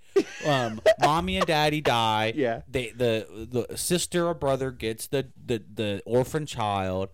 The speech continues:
Speaker 1: Yeah.
Speaker 2: And then sh-, weird shit starts happening.
Speaker 1: <laughs>
Speaker 2: Oh, fucking give me a break.
Speaker 1: So it's, uh,
Speaker 2: It's the
Speaker 1: Chucky.
Speaker 2: same fucking
Speaker 1: It's,
Speaker 2: shit.
Speaker 1: uh, everything.
Speaker 2: It's the same fucking shit.
Speaker 1: Okay.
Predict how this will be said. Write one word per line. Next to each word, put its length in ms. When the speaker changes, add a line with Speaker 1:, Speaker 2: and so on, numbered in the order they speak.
Speaker 1:
Yeah. 300
Speaker 2:
And 140
then 180
sh-, 160
weird 320
shit 340
starts 260
happening. 520
Speaker 1:
<laughs> 20
Speaker 2:
Oh, 300
fucking 580
give 200
me 140
a 60
break. 480
Speaker 1:
So 260
it's, 320
uh, 400
Speaker 2:
It's 120
the 120
Speaker 1:
Chucky. 440
Speaker 2:
same 20
fucking 260
Speaker 1:
It's, 140
Speaker 2:
shit. 260
Speaker 1:
uh, 280
everything. 440
Speaker 2:
It's 140
the 80
same 380
fucking 380
shit. 360
Speaker 1:
Okay. 540